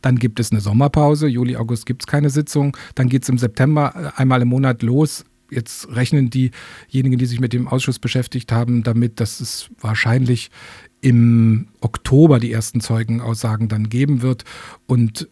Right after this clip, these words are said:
natürlich wird, wird die A F D versuchen, alle Beteiligten bis hin zu den Unternehmen, äh, da vor den, vor der, unter, vor den Untersuchungsausschuss zu holen. Ob das gelingt, weil man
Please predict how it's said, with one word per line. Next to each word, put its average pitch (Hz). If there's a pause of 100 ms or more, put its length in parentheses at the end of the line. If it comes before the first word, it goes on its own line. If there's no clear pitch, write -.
natürlich 135
wird, 127
wird 127
die 127
A 120
F 117
D 131
versuchen, 135 (140)
alle 123
Beteiligten 143
bis -
hin 139
zu -
den 120
Unternehmen, 131 (460)
äh, -
da 123
vor 127
den, 120
vor 123
der, 120 (140)
unter, 123
vor 123
den 123
Untersuchungsausschuss 131
zu 131
holen. 131 (380)
Ob 110
das -
gelingt, 143 (160)
weil 117
man 120